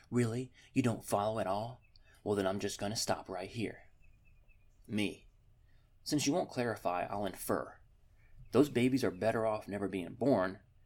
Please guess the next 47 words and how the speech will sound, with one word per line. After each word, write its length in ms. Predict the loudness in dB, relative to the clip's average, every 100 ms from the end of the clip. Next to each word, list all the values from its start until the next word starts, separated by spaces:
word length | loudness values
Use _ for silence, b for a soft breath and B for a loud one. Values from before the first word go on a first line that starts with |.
| -14
and 100 | -4
having 220 | -2 0 0
that 140 | -2
decision 400 | -2 -2 -2 -2
made 160 | -4 -4
for 100 | -6
them 140 | -4
by 120 | -4
their 140 | -2 -4
own 160 | -4
mother. 380 | -4 -4 -6 -12 -20 -20 -20 -20 _ -20 -6
I 80 | -4
assume 300 | -2 0 2
your 120 | 2
logic 400 | 2 0 0 -2
is 160 | -2 0
that 240 | -2 -2 -6
no 200 | 0 2
one 160 | 2
has 140 | 0 -2
grown 260 | -2 0
up 260 | 0 0 -4
in 140 | -4
a 80 | -4
family 340 | -2 -2 -2 -4
of 140 | -6
drunks 380 | -4 -2 -4 -10
or 80 | -4
drug 260 | 0 0
users 460 | -2 -6 -6 -10 -12 -10
have 180 | -10 -2
ever 200 | 0 0
gone 220 | 0 0
on 180 | 0 -2
to 40 | -4
make 240 | -8 -8
wonderful 440 | -6 -4 -4 -8
contributions 640 | -4 -4 -4 -4 -4 -4 -8
to 120 | -6
society. 680 | -6 -6 -6 -4 -6 -8 -12 b b b
They 120 | 0 2
are 100 | 4
better 320 | 2 2 2
off 300 | 2 0 -4
never 220 | -2 -2
being 260 | -4 -8 -4
born." 300 | -2 -2